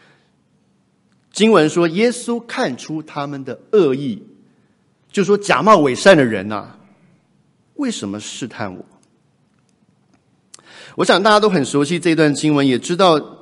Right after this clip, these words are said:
他们为耶稣设下了这个两难的局面是怎么一回事。因为无论耶稣怎么回答，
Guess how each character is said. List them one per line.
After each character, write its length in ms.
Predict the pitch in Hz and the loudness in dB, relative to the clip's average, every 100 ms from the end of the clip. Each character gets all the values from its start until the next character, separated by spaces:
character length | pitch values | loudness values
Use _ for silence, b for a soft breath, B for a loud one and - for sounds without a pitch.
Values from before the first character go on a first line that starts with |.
| - - | -20 -8
他 120 | 165 | -2
们 160 | 175 170 | 0 2
为 160 | 165 | 2
耶 180 | 139 160 | 2 0
稣 260 | 156 175 170 | 0 -4 -6
设 240 | - 185 | -4 -4
下 220 | 151 151 | 0 0
了 100 | 127 | 0
这 140 | 123 139 | -2 -4
个 100 | 120 | -4
两 320 | 117 110 95 | -4 -6 -6
难 160 | 104 113 | -10 -8
的 100 | 120 | -10
局 260 | - 104 | -10 -8
面 200 | 123 143 | -4 -4
是 160 | 123 131 | -4 -8
怎 200 | 110 92 | -12 -10
么 80 | 110 | -8
一 80 | 151 | -8
回 200 | 113 101 | -10 -12
事。 300 | - - 120 | -12 -12 -10
因 80 | |
为 100 | 202 | -8
无 240 | 196 170 208 | -8 -8 -4
论 220 | 285 208 | -4 -2
耶 160 | 185 214 | -2 -4
稣 180 | 226 | -6
怎 300 | 214 - 135 | -10 -2 0
么 160 | 123 196 | 2 0
回 320 | - 131 139 | 0 -2 0
答， 340 | 151 123 123 | 2 2 2